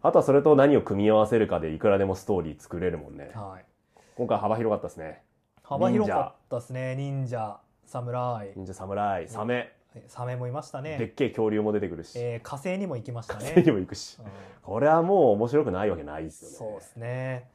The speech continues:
Speaker 2: 二話、
Speaker 1: うん。
Speaker 2: えー、狩る者と狩られる者っていうエピソードなんですけど、
Speaker 1: はいはいはい。
Speaker 2: あの、まあ、ニック・フューリーを、まあ、追ってる悪の組織がですね、
Speaker 1: うんうん。
Speaker 2: えーと、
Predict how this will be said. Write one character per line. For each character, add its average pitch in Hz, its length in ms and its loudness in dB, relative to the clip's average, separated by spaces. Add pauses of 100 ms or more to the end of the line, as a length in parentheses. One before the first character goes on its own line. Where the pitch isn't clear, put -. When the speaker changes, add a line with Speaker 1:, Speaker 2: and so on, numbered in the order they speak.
(560)
Speaker 2:
二 196 140 -2
話、 156 320 4 (140)
Speaker 1:
う 147 80 6
ん。 113 180 4
Speaker 2:
え 135 220 2
ー、 131 40 -4
狩 208 260 8
る 185 40 4
者 135 220 4
と - 100 0
狩 131 200 0
ら 151 80 6
れ 160 80 6
る 143 60 0
者 107 220 -4
っ 104 80 -6
て - 160 -12
い 101 100 -8
う - 20 -6
エ 113 60 -4
ピ - 80 -14
ソ 107 160 -10
ー 98 60 -8
ド 98 60 -10
な 98 100 -12
ん 95 80 -14
で 95 80 -14
す - 100 -20
け 101 120 -10
ど、 101 120 -8
Speaker 1:
は 101 140 2
い 113 80 6
は 110 140 4
い 101 60 2
は 95 140 0
い。 80 220 -6
Speaker 2:
あ 120 160 -2
の、 113 380 -6
ま 190 140 6
あ、 - 180 -2 (520)
ニ 170 160 0
ッ - 80 -14
ク・ 226 120 -2
フ 220 100 2
ュ 226 160 6
ー - 20 4
リ 143 300 4 (960)
ー - 40 4
を、 180 280 6 (180)
ま 131 180 0
あ、 117 40 0
追 123 80 2
っ - 80 -4
て - 80 -4
る 131 140 8
悪 143 180 4
の 120 100 -2
組 127 140 -4
織 113 220 -10
が 95 80 -10
で 104 80 -12
す - 100 -16
ね、 156 180 -2
Speaker 1:
う 135 60 0
ん 101 140 -2
う 92 60 -6
ん。 - 40 -4
Speaker 2:
え 117 340 0
ー - 60 -16
と、 110 960 -8